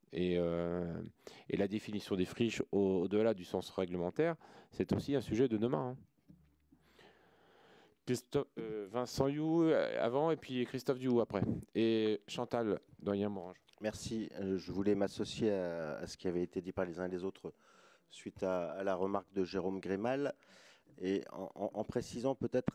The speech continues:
Speaker 2: un risque, euh, qu'il faut qu'on évoque, euh, et qu'on partage comme un point de vigilance qui, qui, euh, qui nous engage budgétairement pour demain.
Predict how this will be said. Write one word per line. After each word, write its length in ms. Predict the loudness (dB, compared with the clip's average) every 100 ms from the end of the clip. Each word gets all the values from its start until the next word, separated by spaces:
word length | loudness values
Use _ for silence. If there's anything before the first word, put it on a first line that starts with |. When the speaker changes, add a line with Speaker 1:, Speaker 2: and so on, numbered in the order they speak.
| -4
Speaker 2:
un 120 | -6
risque, 400 | -2 -2 -2 0
euh, 420 | 2 4 2 0 -2
qu'il 140 | -6 -6
faut 160 | -6
qu'on 200 | -4 0
évoque, 440 | 2 2 0 -2 -4
euh, 640 | -2 -2 -4 -6 -8 -10
et 60 | -10
qu'on 160 | -10
partage 640 | -8 -8 -4 -2 -2 -4 -14 _ _ _ -16 -8
comme 220 | -4 -4
un 60 |
point 200 | -4 -4
de 60 | -4
vigilance 580 | -6 -6 -4 -2 -4 -12
qui, 340 | -10 -8 -8
qui, 400 | -10 -8 -4 -2
euh, 140 | -2 -4 -8 -14 -18 -8
qui 100 | -6
nous 160 | -2
engage 400 | 0 2 0 2
budgétairement 800 | 0 -2 -8 -8 -2 -2 -2 -4
pour 180 | -4 -4
demain. 280 | -2 -2